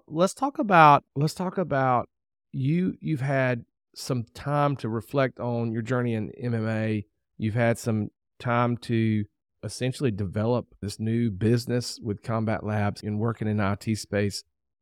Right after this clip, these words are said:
What are some of the things that you feel like you bring out of the, the world of fighting to the business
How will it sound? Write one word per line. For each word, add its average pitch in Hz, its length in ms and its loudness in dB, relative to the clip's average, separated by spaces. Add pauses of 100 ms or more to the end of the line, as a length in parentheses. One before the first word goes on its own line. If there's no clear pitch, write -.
(160)
What 208 160 0
are 311 80 0
some 190 220 0
of 160 60 2
the 135 120 4
things 123 540 0
that 104 180 -4
you 110 160 -6
feel 123 220 -4
like 113 340 -2
you 123 420 -2 (380)
bring 117 720 0
out 110 300 0
of 110 500 0 (320)
the, 113 300 -4 (120)
the 107 300 -6
world 117 380 0
of 98 80 -6
fighting 107 640 0
to 104 120 0
the 95 160 -4
business 95 420 0